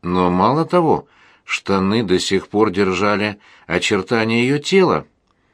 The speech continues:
как и рубаха, скроенная угловато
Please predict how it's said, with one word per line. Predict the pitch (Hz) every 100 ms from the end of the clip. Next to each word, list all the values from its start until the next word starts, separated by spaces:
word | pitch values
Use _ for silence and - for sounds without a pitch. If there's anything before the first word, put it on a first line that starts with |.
| _ _ -
как | 151 160
и |
рубаха, | 185 175 113 98 - 92 87 _ _ _
скроенная | - - 110 104 101 101
угловато | 101 98 110 120 127 95 78